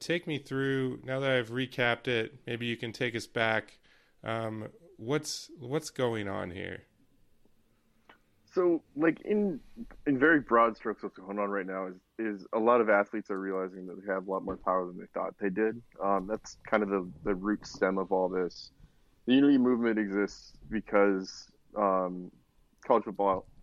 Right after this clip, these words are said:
Speaker 2: players especially, but athletes in general, one of the organizers is a cross-country athlete from Wazoo initially, who's at Cal now, um, are realizing that they're not students and they're not student athletes and they're not,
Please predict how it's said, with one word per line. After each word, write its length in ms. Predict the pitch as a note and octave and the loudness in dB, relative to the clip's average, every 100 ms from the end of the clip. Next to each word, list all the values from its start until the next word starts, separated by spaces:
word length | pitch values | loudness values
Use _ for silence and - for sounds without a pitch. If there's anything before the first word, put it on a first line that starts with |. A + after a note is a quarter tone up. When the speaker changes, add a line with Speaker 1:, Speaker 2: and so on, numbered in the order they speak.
| - | -10
Speaker 2:
players 260 | - G#2 F2+ | 0 0 0
especially, 460 | F2 G2+ F2+ F#2 F#2 | -4 -4 -4 -4 -4
but 320 | G#2 G2 F2+ - - - - - | 2 2 0 -10 -18 -16 -18 -8
athletes 400 | - G#2+ G#2 F#2 | -2 -2 -2 -4
in 80 | G2+ | -6
general, 400 | F#2+ F#2 F2 F2 | -2 -2 -2 -6
one 160 | F#2 F#2+ | -4 -4
of 100 | F2+ | -2
the 200 | F#2 F2+ | -4 -4
organizers 640 | D2+ F#2 F2+ F#2 F2+ F2+ | -2 -2 0 -2 -2 -4
is 120 | F2+ | -6
a 40 | F2 | -6
cross-country 580 | - F2+ - F#2 F#2 F#2 | -2 -2 -2 -4 -2 -2
athlete 300 | F#2 G2 - | -2 -6 -4
from 300 | G2 F#2+ F#2 _ _ _ - - - | -4 -4 -8 _ _ _ -20 -12 2
Wazoo 320 | A2 G2+ G#2+ | 4 4 2
initially, 460 | F#2 G2 - F#2 | 2 -4 -2 -4
who's 180 | F#2 F2+ | -4 -6
at 100 | F2 | -6
Cal 220 | - F#2+ | -2 0
now, 340 | F2 F2 F#2 - | 0 -2 -4 -2
um, 460 | G#2 G2+ G2 F2 E2 _ _ _ _ _ _ - | 4 6 6 4 -6 _ _ _ _ _ _ 0
are 80 | G#2+ | 4
realizing 540 | A#2+ B2+ A#2+ G#2+ A2 | 6 6 6 2 -2
that 220 | A2 - | -2 -2
they're 120 | G#2 | -2
not 440 | G#2 G2 G2 G#2+ - | -2 -2 -2 -4 -10
students 580 | - F#2+ F2 F#2 - - | -8 -8 -8 -12 -14 -8
and 140 | F#2+ | -4
they're 60 | G2 | 0
not 260 | F#2+ - | 0 0
student 320 | - A#2 G2+ | -2 -2 2
athletes 420 | F#2 F2 F#2+ F2+ - | 2 0 -4 -8 -6
and 80 | |
they're 140 | F#2 | -4
not, 80 | F#2+ | -4